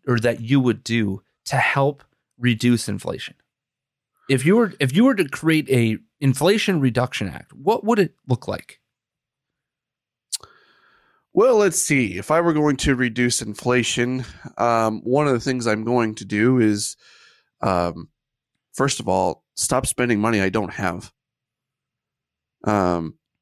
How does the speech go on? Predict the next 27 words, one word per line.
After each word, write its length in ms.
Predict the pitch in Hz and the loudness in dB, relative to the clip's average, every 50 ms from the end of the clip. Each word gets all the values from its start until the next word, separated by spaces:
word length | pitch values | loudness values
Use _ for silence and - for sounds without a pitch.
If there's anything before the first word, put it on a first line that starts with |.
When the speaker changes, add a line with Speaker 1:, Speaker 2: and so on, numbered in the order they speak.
| _ _ - | _ _ -2
Speaker 2:
you 80 | 107 104 | 0 0
know, 160 | 95 82 76 | 0 0 -2
th-, 160 | - - 90 - - | -6 -8 -8 -4 -2
I 60 | 110 | -2
think, 180 | - 120 110 - - | 0 0 -2 -2 -2
I 60 | 107 | -2
think 240 | 113 117 104 73 95 | -2 -2 -4 -2 -2
that's 240 | 113 110 110 - - | 0 0 0 0 -2
gonna 200 | - 113 98 92 | -4 -2 -2 -2
be 200 | 85 92 90 87 | -4 -4 -4 -4
a 40 | 85 | -4
big 220 | 101 - 92 87 | -2 -2 -2 -2
thing, 280 | - - 90 82 87 90 | -2 -4 -6 -6 -6 -2
at 100 | 104 123 | 2 2
least 220 | 135 135 - - | 2 2 2 -2
fr-, 180 | - - - 110 - - 110 | -8 -6 -6 -4 -4 -4 -4
from 180 | - 117 104 | -2 -2 -2
a 60 | 92 | -2
government 360 | 92 95 113 117 107 98 90 - | -2 -2 -2 0 0 -2 -4 -6
standpoint. 380 | - 101 87 - - 85 80 | -6 -8 -8 -6 -6 -8 -6
Stop 200 | - - 160 185 | -2 0 -2 -2
spending 280 | - - 165 156 151 131 | 0 -2 0 2 2 2
money 180 | 127 127 127 | 4 2 2
that 160 | 113 107 - - | 0 -2 -4 -4
you 80 | 104 | -8
don't 340 | 98 - 113 104 113 - - | -4 -2 0 0 0 -2 -2
have. 440 | - 110 101 82 80 87 104 - | -4 -4 -2 -2 -2 -6 -8 -12